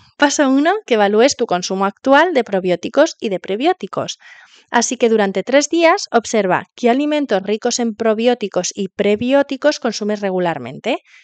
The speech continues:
Puedes reflexionar, por ejemplo, si incluyes alimentos fermentados en tu dieta, eh, ¿consumes suficiente ci-, fibra prebiótica o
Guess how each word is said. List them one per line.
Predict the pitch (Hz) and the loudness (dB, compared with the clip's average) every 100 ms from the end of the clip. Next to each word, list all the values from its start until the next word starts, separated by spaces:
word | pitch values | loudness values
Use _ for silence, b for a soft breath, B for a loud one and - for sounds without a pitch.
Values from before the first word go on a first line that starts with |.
| b b b | b b b
Puedes | 254 262 | 2 2
reflexionar, | 254 240 - 233 | 0 -4 0 0
por | 233 | 0
ejemplo, | 220 180 170 202 | -4 -6 -8 -6
si | - | -4
incluyes | 202 214 269 285 269 | -4 -4 -4 -4 -4
alimentos | 254 254 269 | -4 -2 -2
fermentados | 240 220 214 214 214 | -2 -2 0 0 0
en | 208 | 0
tu | 254 | 2
dieta, | 277 233 - 170 _ B B B B | 2 0 -4 -8 _ B B B B
eh, | 226 208 | -2 0
¿consumes | 220 208 254 277 | -2 -2 0 0
suficiente | 294 269 - 254 247 247 - | 0 -2 -2 -2 2 0 0
ci-, | 269 | -10
fibra | - - 254 240 233 | -8 0 2 4 2
prebiótica | - 226 220 262 247 - 175 - - | 2 -2 0 0 0 -2 -2 -2 0
o | 214 | 0